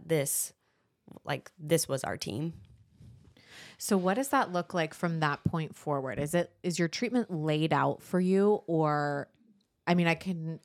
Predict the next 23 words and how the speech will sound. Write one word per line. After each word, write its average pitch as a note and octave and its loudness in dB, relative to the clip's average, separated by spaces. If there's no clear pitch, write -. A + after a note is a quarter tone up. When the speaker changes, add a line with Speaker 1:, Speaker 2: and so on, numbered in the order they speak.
Speaker 2:
imagine F3 2
that D#3+ -4
you D#3 -2
were D3+ 0
like, D3 -4
"Okay, A#3+ 4
di-, - 4
deep A3+ -4
dive C4 6
into D4+ -4
the E4 2
research. E3 -2
Like, E3+ 6
Speaker 1:
Mm-hmm. E3 2
Speaker 2:
we're A3 6
gonna A3+ 0
figure F3+ 2
out D3+ 2
exactly E3 4
what G3 2
this G3+ 2
looks E3+ 0
like." D3 -2